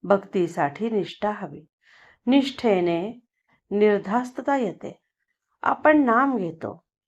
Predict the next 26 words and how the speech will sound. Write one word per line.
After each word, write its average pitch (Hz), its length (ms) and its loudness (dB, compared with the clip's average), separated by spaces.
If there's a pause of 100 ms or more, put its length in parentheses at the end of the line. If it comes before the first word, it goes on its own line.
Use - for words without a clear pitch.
(280)
व 165 140 -2
"मी 202 300 0
चालवतो" 190 500 -6
असे 247 280 -6
म्हणतो. 151 480 -10 (560)
सारे 151 280 0
काही 139 300 -6
भगवंताच्या 160 720 -4
सत्तेने 180 600 -2
चालते 156 460 -4
हा 156 220 -2
भाव 151 400 -2
असणे - 400 -10 (720)
म्हणजे 277 300 4
नाम 247 420 2
घेणे 185 320 -4
होय. 101 200 -14 (760)
नाम 160 420 4
घेणे 151 340 -4
सुद्धा 185 420 -2 (540)
त्याच्यामुळेच 160 760 0
घडते. 143 420 -10 (680)
आपली 180 380 2
प्रकृती 190 680 -6
कोण 233 220 0
सांभाळतो? 269 720 -6